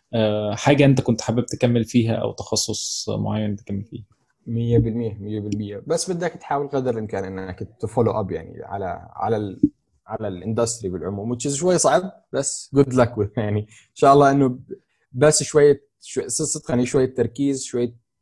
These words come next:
Speaker 2: وقت، وحت-، يعني ح-، حتحاول قدر الإمكان إنك تضلك، آه، متبع يعني up to date مع ال-، مع الاندستري.
Speaker 1: أكيد يا محمد. طيب، لو إحنا حابينك تدي نصايح للنيو كومرز اللي لسه هيبدأوا،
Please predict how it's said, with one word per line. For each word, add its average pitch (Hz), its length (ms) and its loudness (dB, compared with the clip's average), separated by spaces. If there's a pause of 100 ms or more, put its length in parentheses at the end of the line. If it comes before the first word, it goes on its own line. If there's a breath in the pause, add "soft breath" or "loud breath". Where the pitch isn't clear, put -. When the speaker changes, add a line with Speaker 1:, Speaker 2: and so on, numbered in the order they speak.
(140)
Speaker 2:
وقت، 143 420 0
وحت-، 127 840 -4 (200)
يعني 110 200 -4
ح-، 127 440 -4
حتحاول 139 440 0
قدر 143 220 0
الإمكان 123 340 0
إنك 104 320 -8 (420)
تضلك، 104 360 -6 (200)
آه، - 280 -16 (440)
متبع 110 380 -2
يعني 85 260 -10
up 104 40 -12
to - 440 -14
date 98 240 -2
مع 90 140 -12
ال-، 87 140 -14 (280)
مع 92 80 -10
الاندستري. 92 520 -10 (560)
Speaker 1:
أكيد 113 180 0
يا 98 80 -4
محمد. 101 340 -8 (1040)
طيب، 110 300 -4
لو 120 420 2
إحنا 147 640 0
حابينك 135 680 0
تدي 139 680 4
نصايح 143 520 6
للنيو 107 600 6
كومرز 135 400 6
اللي 107 200 4
لسه 113 260 4
هيبدأوا، 104 420 0